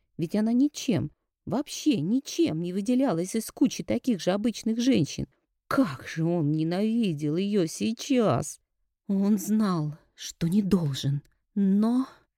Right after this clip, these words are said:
ненавидел. Олег молча слушал ее крики,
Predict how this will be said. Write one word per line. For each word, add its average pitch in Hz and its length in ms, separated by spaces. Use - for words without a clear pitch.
ненавидел. 175 1600
Олег 180 420
молча 175 520
слушал 160 480
ее 151 220
крики, 185 500